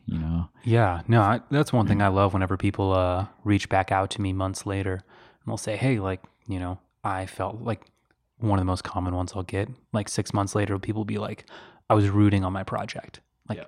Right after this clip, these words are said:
Speaker 2: I felt
Speaker 1: Totally.
Speaker 2: it. Like, you know, we may have worked together for three months, but, like, everything they continued to do afterwards, they were like,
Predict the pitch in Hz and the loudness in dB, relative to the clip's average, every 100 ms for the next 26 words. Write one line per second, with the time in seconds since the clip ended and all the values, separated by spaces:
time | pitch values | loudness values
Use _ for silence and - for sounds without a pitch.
0 | _ - - - 95 - - 73 - - | _ -4 0 2 2 0 -8 -8 -10 -6
1 | 101 95 - - - _ - 98 92 90 | -4 -4 -8 -20 -20 _ -4 -2 -2 -4
2 | - _ _ - 107 101 95 98 - - | -8 _ _ 0 4 4 4 0 0 -2
3 | 95 92 101 - 98 95 95 98 - 95 | -2 -2 -4 -4 -4 -2 -2 -2 -4 -4
4 | 92 - - - - _ - - 117 101 | -4 -8 -20 -20 -20 _ -10 -4 0 0
5 | 95 98 92 - 90 101 95 98 - 92 | 0 -2 -2 -4 -2 0 -2 -4 -4 -4
6 | 92 - 104 110 - 95 - - | -4 -6 -8 -8 -8 -6 -8 -12